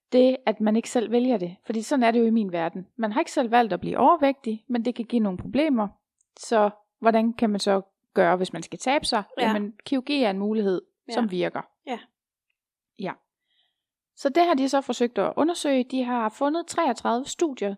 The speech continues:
Speaker 1: der var relevante, og som de så kunne slå sammen og se
Speaker 2: Ja.
Speaker 1: på de overordnede resultater af, øh, i forhold til, hvordan det så gik på de her babyer. Ja. Og det, de fandt, det var, at der var øget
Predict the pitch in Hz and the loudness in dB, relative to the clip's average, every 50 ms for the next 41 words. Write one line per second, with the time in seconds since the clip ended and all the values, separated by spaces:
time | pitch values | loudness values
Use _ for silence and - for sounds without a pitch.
0 | _ _ - 214 208 190 190 190 185 196 196 196 190 247 311 349 320 262 233 214 | _ _ -2 0 0 0 -2 -2 -2 -2 -2 0 2 2 0 0 0 -4 -4 -4
1 | - 220 - 226 214 226 226 - 269 - - 233 196 - - - - - 202 - | -4 -6 -6 -6 -6 -6 -6 -8 -6 -4 0 -2 -2 -2 -4 -16 -14 -14 -12 -6
2 | - - 285 320 320 247 196 190 - _ _ - 226 - 311 294 214 233 226 196 | -2 -2 -2 0 -2 -4 -4 -6 -10 _ _ -8 -6 -4 -2 -2 -2 -2 -2 -2
3 | 208 - - 226 247 277 254 214 190 185 - 196 190 - 185 - 202 190 - - | -2 -2 0 2 4 4 4 4 4 2 0 -4 -4 -6 -6 -8 -8 -6 -2 -2
4 | 254 233 190 185 175 175 - - _ _ _ _ _ _ _ _ _ _ _ _ | -2 0 0 -2 -4 -4 -4 -6 _ _ _ _ _ _ _ _ _ _ _ _
5 | _ _ _ _ _ _ _ - 208 214 208 202 202 - 226 220 208 - 196 202 | _ _ _ _ _ _ _ -2 0 0 0 0 0 2 0 0 2 0 0 0
6 | 202 202 208 208 233 208 - 214 - - 247 247 - - - _ _ _ _ _ | 0 0 0 0 -2 -2 -2 -6 -8 -8 -10 -10 -12 -20 -20 _ _ _ _ _
7 | - - 269 269 269 262 - - 214 208 190 180 - 170 175 - - - - _ | -6 -4 -4 -4 -4 -6 -6 -4 -2 -2 -2 -2 -2 -4 -4 -6 -8 -12 -14 _
8 | _ _ _ _ _ _ _ _ _ _ _ _ _ - 196 - - - _ _ | _ _ _ _ _ _ _ _ _ _ _ _ _ -12 -12 -12 -12 -14 _ _
9 | _ _ _ _ _ _ _ _ _ _ _ _ _ _ _ _ _ _ _ _ | _ _ _ _ _ _ _ _ _ _ _ _ _ _ _ _ _ _ _ _
10 | _ _ _ - 262 262 311 320 320 302 - - 294 285 269 254 _ - 269 247 | _ _ _ -2 -2 0 0 0 -2 -2 0 2 2 2 2 -2 _ 0 0 2
11 | 220 226 214 220 240 - - - 214 - - 202 196 190 185 185 185 180 170 78 | 4 4 2 2 0 -2 -4 -6 -6 -4 -4 -4 -4 -4 -4 -6 -6 -6 -6 -8
12 | - - - - _ _ _ _ _ _ _ _ _ _ _ _ _ _ _ _ | -10 -10 -12 -14 _ _ _ _ _ _ _ _ _ _ _ _ _ _ _ _
13 | _ _ _ _ - 226 262 277 311 339 339 339 339 320 320 | _ _ _ _ -2 0 0 2 2 2 0 0 -2 -6 -8